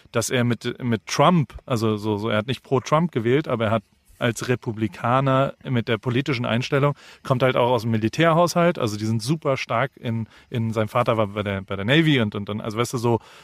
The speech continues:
so militärgeprägte Familien sind natürlich sehr, sehr pro-republikanisch, weil gerade die Militärausgaben eine Riesenrolle spielen in der ganzen Sache.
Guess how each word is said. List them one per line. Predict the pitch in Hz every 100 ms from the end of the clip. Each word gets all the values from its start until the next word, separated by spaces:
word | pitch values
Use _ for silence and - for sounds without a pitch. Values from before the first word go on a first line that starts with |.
| _
so | 117 113 107
militärgeprägte | 113 117 - 131 117 - 143 - 135
Familien | 127 127 127 120
sind | 120
natürlich | 117 - 117 107
sehr, | 101 120 131 123
sehr | 104 117 117
pro-republikanisch, | - - 127 117 110 104 104 117 123 139 -
weil | 117 110 - - _
gerade | - 110 120
die | 120
Militärausgaben | 113 110 123 120 120 117 - 120 123 123 127 131 127 123 117
eine | 113
Riesenrolle | 123 117 107 143 156
spielen | - 110 104
in | 107
der | 101
ganzen | 104 104
Sache. | 110 110 151